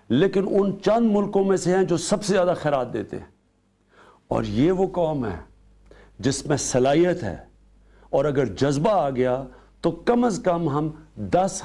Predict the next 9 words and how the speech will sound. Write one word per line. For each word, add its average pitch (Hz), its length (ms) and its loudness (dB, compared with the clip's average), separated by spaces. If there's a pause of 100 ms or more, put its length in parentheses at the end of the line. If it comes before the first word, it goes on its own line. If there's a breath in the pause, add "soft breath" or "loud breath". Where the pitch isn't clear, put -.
ہزار 131 340 2
ارب 131 340 -2
روپیہ 120 240 0
اکٹھا 117 340 -2
کر 113 180 -2
سکتے - 300 -6
ہیں 95 80 -2
ہر 95 80 -4
سال۔ - 260 -4